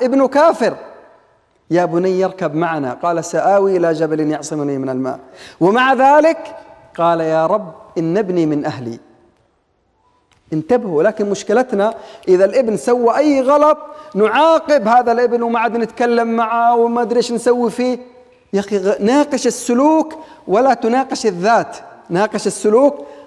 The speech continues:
"والله يا ابني ترى السلوك هذا غلط، لكن أنت ولدي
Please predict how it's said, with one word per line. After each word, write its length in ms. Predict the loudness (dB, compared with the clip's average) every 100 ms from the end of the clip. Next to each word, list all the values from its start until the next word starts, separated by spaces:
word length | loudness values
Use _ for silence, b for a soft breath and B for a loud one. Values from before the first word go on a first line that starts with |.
| B
"والله 260 | -2 2 2
يا 140 | 2
ابني 180 | 0 -2
ترى 160 | -2
السلوك 480 | -4 -4 -4 -4 -2
هذا 180 | -4 -2
غلط، 380 | 0 0 -2 -2
لكن 260 | -4 -4
أنت 200 | -4 -2
ولدي 440 | 2 4 4 0